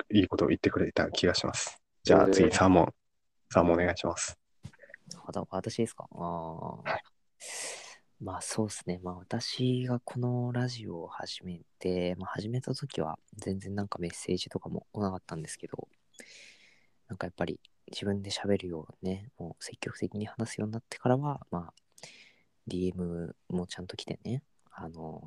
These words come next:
Speaker 3: 「ちょっとサムさん、今度一緒にご飯行きませんか？」みたいなメッセージもちょっと、あの、女の子から来たりも、あの、すれば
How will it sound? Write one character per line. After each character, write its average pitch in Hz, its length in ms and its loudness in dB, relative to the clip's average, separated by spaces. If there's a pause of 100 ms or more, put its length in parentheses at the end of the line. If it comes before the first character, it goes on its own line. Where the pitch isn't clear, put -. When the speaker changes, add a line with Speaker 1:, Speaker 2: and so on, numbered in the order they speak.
(120)
Speaker 3:
「ち - 80 -12
ょ - 60 -12
っ - 60 -20
と - 200 -12
サ - 140 -6
ム 87 80 -2
さ - 140 -14
ん、 - 20 -16
今 90 140 -2
度 85 80 -6
一 85 40 -6
緒 - 160 -10
に 85 120 -6
ご 101 100 -6
飯 98 120 -4
行 85 60 -2
き - 100 -8
ま 87 100 -10
せ - 100 -6
ん 90 80 -6
か？」 - 140 -2
み 92 100 2
た - 100 -14
い - 40 -12
な - 80 -12 (800)
メ - 80 -12
ッ - 20 -12
セ - 180 -2
ー 82 60 -4
ジ - 140 -8
も 101 260 -2
ち - 80 -8
ょ - 60 -10
っ - 40 -20
と、 - 160 -6 (340)
あ 92 120 4
の、 85 140 0
女 92 180 2
の 90 120 -8
子 - 180 -18
か - 60 -4
ら - 120 -14 (840)
来 - 120 -8
た 90 100 2
り - 160 -10
も、 - 100 -10 (360)
あ 87 100 -8
の、 82 300 -10 (100)
す - 160 -2
れ 87 100 2
ば - 160 -10